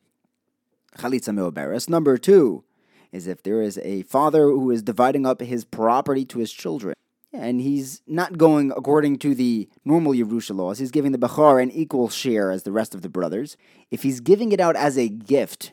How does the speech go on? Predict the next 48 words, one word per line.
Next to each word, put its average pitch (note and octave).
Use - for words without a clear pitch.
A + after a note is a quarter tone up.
in D#3
his D#3+
lifetime, C3+
he C3
could D3
give A#2
his A#2
property G#2
to -
whoever G#2
he G#2
wants. B2
But C#3
if C#3
he D#3
says -
that B2
he's B2
doing G3+
it F3
as F#3
a E3+
Yerusha, C3+
that G2+
doesn't G2
help. F2
That C3+
will B2
not C3+
change C#3
the B2
halachas B2
of A2+
Yerusha B2+
just G#2+
because G2+
he A#2+
said E3+
so. -
The E2+
halachas F#2+
of E2
Yerusha C#3
are E2
that D#2+
Bechor A#2+
gets G2+
double. -